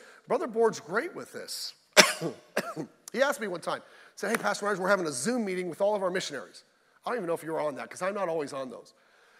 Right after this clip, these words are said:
And he's like, "I want you to be a part of it." <coughs> So, okay, <coughs> I'm at home in my little office up, I have a little desk up in my room, had my little thing. All the missionaries are there. I'm like, "Hey, they're having a meeting. Brother Ward wants me to be a part of it."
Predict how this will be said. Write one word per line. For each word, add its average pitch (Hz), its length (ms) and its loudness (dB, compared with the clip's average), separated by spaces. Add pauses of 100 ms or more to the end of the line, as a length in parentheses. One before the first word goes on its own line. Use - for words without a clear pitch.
(140)
And 165 80 -4
he's 165 100 -4
like, 185 100 6
"I 233 40 8
want 302 160 6
you 277 60 2
to - 20 0
be 269 80 8
a - 40 8
part 226 280 2
of 127 60 -6
it." 117 120 -8 (340)
<coughs> 180 120 -2 (160)
So, - 140 -4
okay, 160 260 -2 (200)
<coughs> - 220 -20
I'm 147 120 -2
at 131 80 -4
home 151 260 0
in 135 120 -4 (520)
my 113 80 -8
little 131 180 -2
office 143 360 2
up, 143 120 -2
I 123 220 -8
have 135 100 -10
a 131 60 -10
little 127 200 -6 (300)
desk 135 300 -6
up 127 100 -14
in 127 80 -18
my 127 180 -6 (200)
room, 143 280 -6 (300)
had 135 220 -6
my 139 80 0
little 143 180 -2
thing. 151 300 -8 (340)
All 139 160 -2
the 147 60 -4
missionaries 151 480 -4
are 139 80 -4
there. 151 160 0
I'm 185 80 -2
like, 139 160 -6
"Hey, 240 100 -6
they're 214 120 -4
having 180 180 -2
a - 20 -8
meeting. 220 320 -6
Brother 185 180 -6
Ward 208 200 -2
wants 202 160 -6
me 208 80 -6
to 185 40 -6
be 175 100 -2
a 160 40 -4
part 208 240 -6
of 135 80 -12
it." 95 100 -16